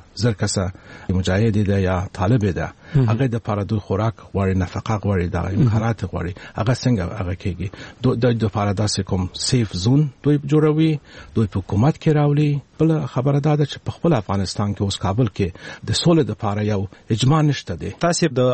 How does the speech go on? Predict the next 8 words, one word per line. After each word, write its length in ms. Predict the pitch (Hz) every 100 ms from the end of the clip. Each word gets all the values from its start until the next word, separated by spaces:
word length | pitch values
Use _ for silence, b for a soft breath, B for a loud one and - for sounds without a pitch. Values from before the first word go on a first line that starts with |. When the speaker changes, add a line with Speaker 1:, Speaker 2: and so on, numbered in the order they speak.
| 127
Speaker 2:
امریکا 280 | 127 151 147
د 220 | 131 123
سولې 360 | - 139 - 120
په 120 | 107
انسټیټیوټ 520 | 104 - 110 123 120 -
کې 140 | 120 113 B B B B 120 107
د، 20 | 107 104 104
م، 240 | 104 104